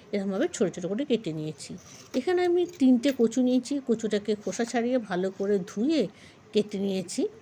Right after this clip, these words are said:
আর নিয়েছি ছোট বাটির এক বাটি মুসুরির ডাল। ডালটাকে আমি ভিজিয়ে রেখে দিয়েছিলাম এক ঘন্টা মতো। কড়াইতে তেল দিয়েছি, তেলটা দেওয়ার পর এখানে তিন থেকে চার কোয়া রসুনকে ঝিরিঝিরি করে কেটে তেলের মধ্যে দিয়ে দিচ্ছি।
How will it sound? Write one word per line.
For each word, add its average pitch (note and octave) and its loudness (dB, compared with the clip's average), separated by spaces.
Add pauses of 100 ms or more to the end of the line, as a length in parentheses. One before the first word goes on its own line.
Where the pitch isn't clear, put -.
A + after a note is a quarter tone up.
(280)
আর G3 2
নিয়েছি G3 0 (120)
ছোট C4 0
বাটির A3+ -2
এক E3+ -2
বাটি E3+ -2
মুসুরির G3 0
ডাল। D#3 -10 (640)
ডালটাকে A3 2
আমি D4+ 2
ভিজিয়ে A#3 2
রেখে A3 2
দিয়েছিলাম G3 0 (1500)
এক G3 -2
ঘন্টা G#3 0
মতো। A3 0 (520)
কড়াইতে A#3 2
তেল A3+ 4
দিয়েছি, A3+ 0 (100)
তেলটা G3+ 2
দেওয়ার F#3 0
পর A3+ 0
এখানে A#3 -2 (200)
তিন G#3 2
থেকে G#3+ -2
চার G3+ -2
কোয়া G#3+ 0
রসুনকে G#3 -2
ঝিরিঝিরি G3 -2
করে F#3 -2
কেটে G#3 -2 (440)
তেলের F3+ 2
মধ্যে E3+ -2
দিয়ে D#3+ -6
দিচ্ছি। D#3 -10